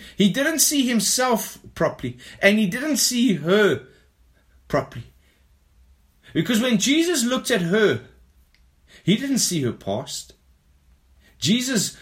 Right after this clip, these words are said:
looked at her and saw her future. When the Pharisee looked at her, he saw her past. He didn't see her future.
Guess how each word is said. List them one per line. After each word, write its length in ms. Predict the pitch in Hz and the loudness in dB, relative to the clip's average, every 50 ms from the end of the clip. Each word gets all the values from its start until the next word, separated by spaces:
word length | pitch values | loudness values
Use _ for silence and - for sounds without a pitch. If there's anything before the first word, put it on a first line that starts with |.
| - - | -10 -4
looked 280 | - 165 208 202 - - | 0 0 0 0 0 -4
at 120 | 175 139 | -4 -2
her 100 | 143 143 | -2 -4
and 140 | 139 127 120 | -4 -4 -4
saw 260 | - - 175 165 135 | -4 -2 -2 -2 -2
her 100 | 113 92 | -4 -8
future. 600 | - - - 101 120 135 - - - - - - _ _ - - _ _ - - - - | -10 -8 -6 -6 -6 -4 -4 -8 -8 -8 -10 -14 _ _ -20 -20 _ _ -20 -20 -14 -4
When 140 | - 160 190 | 0 2 4
the 80 | 202 202 | 4 4
Pharisee 600 | 196 - - 269 269 269 269 254 - 247 240 220 | 2 2 2 2 4 4 2 0 0 0 0 0
looked 220 | 214 214 202 - | -2 -2 -2 -4
at 100 | 202 175 | -4 -2
her, 180 | 165 143 120 - - - - | -2 -2 -2 -4 -8 -10 -2
he 140 | - 196 220 | 2 2 4
saw 240 | 208 - 262 220 160 | 4 4 2 2 2
her 100 | 160 127 | 2 0
past. 680 | - - - 117 131 127 113 - - - - - - - _ _ _ _ _ _ - | -2 -2 0 0 0 0 0 -4 -8 -10 -10 -12 -18 -20 _ _ _ _ _ _ 0
He 120 | 170 208 | 0 0
didn't 240 | 202 269 285 285 220 | 0 0 0 0 0
see 200 | - - 202 160 | 0 0 0 0
her 120 | 151 135 | 0 0
future. 640 | 123 - - 127 147 151 - - 120 123 127 - - | -2 -4 -6 -6 -6 -4 -4 -4 -4 -4 -4 -6 -10